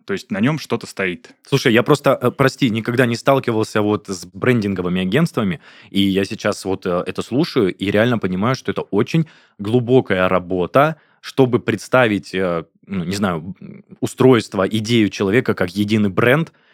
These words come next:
Speaker 2: и ещё и продать это, чтобы это было продающее и понятно. Я, я, ну, понял, понял это вот так.
Speaker 1: Да, всё правильно, так и есть. И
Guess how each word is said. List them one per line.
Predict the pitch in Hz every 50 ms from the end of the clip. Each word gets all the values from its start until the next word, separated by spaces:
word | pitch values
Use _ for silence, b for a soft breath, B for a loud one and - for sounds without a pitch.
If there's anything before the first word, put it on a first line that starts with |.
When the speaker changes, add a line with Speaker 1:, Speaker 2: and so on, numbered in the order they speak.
| b b _
Speaker 2:
и | - 117
ещё | 104 - - - 131
и | 123 - 104 110
продать | - _ - - 104 104 95 104 95 - -
это, | 82 - -
чтобы | - - - 85 85
это | 98 95 101
было | 92 87 95 87
продающее | 82 - 95 90 90 92 120 165 175 - - 95
и | - - 110 120
понятно. | - _ - 95 95 92 87 80 76 - - - - _ _ _ _ -
Я, | 95 80
я, | - - 95 85 82 82 90 90 -
ну, | 113 107 98 - _ _ _
понял, | - 135 143 151 139 110
понял | - - 147 156 170 175 151
это | - 123 131 - 107
вот | 107 110 - -
так. | - 85 - - -
Speaker 1:
Да, | - - 170 185
всё | - 110 -
правильно, | 147 165 151 107 87
так | - 98 - 117
и |
есть. | 127 139 110 - - - - _ _ _
И | - - 98 104 110 117 123 123 123 127 123 -